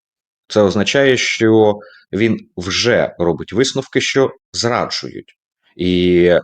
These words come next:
«може» — це інерційний сценарій. Це означає, якщо нічого не змінити, то стовідсотково нас зрадять. Бо політик —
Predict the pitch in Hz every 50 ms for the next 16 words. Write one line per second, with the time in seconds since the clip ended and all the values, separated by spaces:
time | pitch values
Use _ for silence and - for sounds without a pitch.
0 | _ _ 90 98 113 147 185 190 151 113 85 - - - - 120 117 - - 123
1 | 127 117 113 - - - - 139 139 131 120 113 - - - 110 87 78 76 76
2 | - - 104 101 92 110 110 - - 160 147 - - - _ _ _ 98 98 123
3 | 120 - - - - 220 226 220 196 170 - - - 151 139 120 117 104 101 95
4 | 90 85 85 90 90 101 151 208 208 - - - - _ _ _ _ _ _ _
5 | _ _ - 107 - - - 147 120 95 101 92 - - - - - 139 156 165
6 | 175 160 - _ - 90 90 90 85 78 - 80 64 57 57 - - - _ _
7 | _ _ _ _ _ _ - 85 95 120 127 127 127 127 127 135 135 196 233 233
8 | - 139